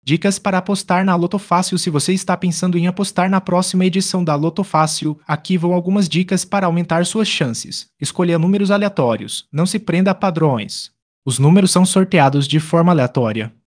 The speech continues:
Aposte em grupos. Participar de bolões pode ser uma boa estratégia, aumentando suas chances sem gastar muito. Jogue regularmente. Quanto mais você jogar, mais chances tem de ganhar. Faça isso de forma responsável.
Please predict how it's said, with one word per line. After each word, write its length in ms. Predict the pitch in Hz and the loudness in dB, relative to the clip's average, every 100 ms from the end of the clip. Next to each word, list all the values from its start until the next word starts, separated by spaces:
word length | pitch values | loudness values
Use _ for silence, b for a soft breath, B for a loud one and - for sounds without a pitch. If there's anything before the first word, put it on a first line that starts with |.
| _ - | _ -8
Aposte 480 | 170 180 190 - | -2 2 2 2
em 60 | 196 | 2
grupos. 520 | 139 139 131 - - _ - | 2 0 -2 -10 -12 _ -4
Participar 460 | 202 - 208 180 | -2 -2 0 0
de 100 | 175 | 2
bolões 440 | 175 180 139 170 - | 0 2 2 0 0
pode 340 | 190 202 202 | 0 0 0
ser 180 | - 180 | 0 0
uma 140 | 180 | 2
boa 240 | 147 160 202 | 2 2 0
estratégia, 720 | - 190 185 151 143 147 _ | 0 -2 2 0 0 -4 _
aumentando 500 | 170 185 202 160 156 | 0 2 2 0 -2
suas 280 | - 185 196 | -2 0 0
chances 380 | - 170 156 151 | 0 0 -2 -2
sem 220 | 185 185 | 0 2
gastar 360 | 160 156 170 | 2 2 0
muito. 420 | 151 123 113 - - _ _ - | 0 -2 -6 -12 -20 _ _ -2
Jogue 220 | 180 196 | 0 2
regularmente. 800 | 175 160 175 170 151 151 - - _ | 0 2 0 2 0 -2 -8 -12 _
Quanto 260 | 156 180 180 | -2 0 0
mais 240 | 151 175 | 2 0
você 260 | 170 160 196 | 0 0 2
jogar, 500 | 190 160 143 117 - | 2 2 2 0 -6
mais 240 | - 135 170 | -6 -2 -2
chances 400 | - 180 185 180 | 0 -2 -2 -4
tem 160 | 151 | -2
de 100 | 143 | -2
ganhar. 480 | 160 175 131 104 117 _ _ _ | 0 0 -2 -4 -10 _ _ _
Faça 240 | 160 156 151 | 0 0 0
isso 240 | 151 165 | 0 -2
de 80 | 143 | -4
forma 280 | - 180 175 | 0 2 2
responsável. 760 | 156 - 156 151 117 107 113 | 0 -2 0 0 0 -2 -12